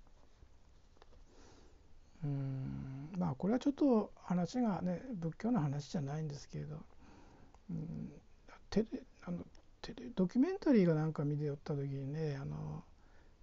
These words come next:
手話を習ったゴリラ、ココっ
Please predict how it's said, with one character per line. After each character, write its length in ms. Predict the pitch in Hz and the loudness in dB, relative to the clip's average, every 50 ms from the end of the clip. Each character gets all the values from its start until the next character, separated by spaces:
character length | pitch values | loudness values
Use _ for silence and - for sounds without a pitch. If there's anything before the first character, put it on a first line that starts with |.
| - - - - - | -14 -10 -8 -6 2
手 120 | - 214 262 | 4 6 6
話 180 | 294 294 285 | 8 8 8
を 160 | 262 226 196 | 8 8 8
習 280 | 180 160 156 156 156 160 | 8 6 6 4 4 2
っ 60 | 156 - - - | 2 -2 -2 0
た 140 | 170 156 | 0 2
ゴ 160 | 139 147 190 202 | 4 4 6 6
リ 140 | 185 175 | 6 6
ラ、 180 | 156 151 139 131 - - - - - - - - - - - - - - - - - - - - | 6 4 0 0 -6 -10 -20 -20 -20 -20 -20 -20 -20 -20 -20 -20 -20 -20 -20 -20 -20 -20 -14 -2
コ 140 | - 247 240 | -2 -2 2
コ 160 | - - | 4 4
っ 40 | 254 | 4